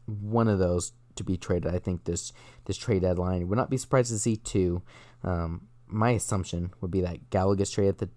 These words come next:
deadline. Um, I think Dennis will probably end up staying, but I would like to see him traded at the deadline, like I mentioned earlier in the podcast. And I think Chris Paul will not get traded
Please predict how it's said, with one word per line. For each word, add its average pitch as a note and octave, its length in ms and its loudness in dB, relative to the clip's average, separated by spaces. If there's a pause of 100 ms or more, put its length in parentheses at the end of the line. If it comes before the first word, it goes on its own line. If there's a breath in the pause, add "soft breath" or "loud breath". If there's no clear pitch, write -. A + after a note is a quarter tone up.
(140)
deadline. F#2+ 460 0 (400 loud breath)
Um, D#2+ 440 -6 (400)
I C3+ 120 0
think C#3 420 0
Dennis A#2 320 2
will G#2 80 0
probably G#2 460 0
end B2 100 0
up - 100 -4
staying, C#3 380 -2
but F#2+ 160 0
I F2+ 40 2
would E2 140 -2
like - 260 -6
to - 60 -12
see B2+ 180 -2
him C3+ 140 0
traded C#3 240 0
at C#3+ 140 0
the B2+ 160 4
deadline, C#3 500 2
like A2+ 120 0
I G#2 40 2
mentioned F#2 300 0
earlier F#2 180 2
in F2 80 0
the E2+ 60 -4
podcast. B2+ 560 -2 (400 loud breath)
And F2 100 -4
I F#2+ 60 0
think G2 160 0
Chris - 220 0
Paul F#2+ 240 2
will G2 80 4
not F2 160 -2
get - 160 -4
traded E2+ 340 -2